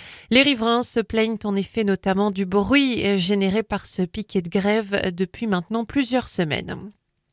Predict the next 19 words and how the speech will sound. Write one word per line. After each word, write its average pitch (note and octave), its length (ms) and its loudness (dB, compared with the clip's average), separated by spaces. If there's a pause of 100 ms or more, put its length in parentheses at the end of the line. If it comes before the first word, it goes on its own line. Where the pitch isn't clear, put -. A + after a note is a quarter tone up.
(1080)
Dans C4 460 4
l'actualité A#3 720 0
également, G#3+ 760 2
la G#3 260 4
trêve A3+ 440 -2
humanitaire A3 760 0
est G#3+ 200 -2
entrée G#3+ 320 -2
en G3+ 80 4
vigueur G#3 440 0
ce - 180 -2
matin G#3+ 640 2
entre G#3 640 0
Israël A3 840 0
et A3 120 0
le G#3+ 180 6
Hamas. G#3 640 2 (500)
Un B3 160 6
accord B3 600 4